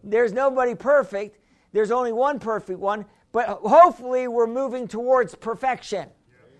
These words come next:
which means that we're trying to get better every day. Amen? And so I, I'm, I'm good if there's areas in my life that God wants to reveal to me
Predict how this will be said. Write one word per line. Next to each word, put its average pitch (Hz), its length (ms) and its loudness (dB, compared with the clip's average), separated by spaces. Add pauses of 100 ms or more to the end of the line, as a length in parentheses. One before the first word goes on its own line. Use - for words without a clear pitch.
(140)
which 226 220 -6
means 294 300 -8
that 247 180 -4
we're 254 100 -2
trying 247 300 0
to 240 60 -4
get 208 260 -2
better 214 340 6
every 196 220 0
day. 180 340 0 (140)
Amen? 233 320 -2 (340)
And 240 140 2
so 269 320 4
I, 269 300 2
I'm, 339 360 2
I'm 294 280 0
good 262 320 6
if 202 160 -2
there's 233 220 0
areas 262 500 2
in 240 60 -6
my 226 120 -2
life 240 380 2 (400)
that 214 180 -2
God 262 340 4
wants 240 400 -4
to 220 240 2 (300)
reveal 220 520 -2
to 226 140 -10
me 220 320 -8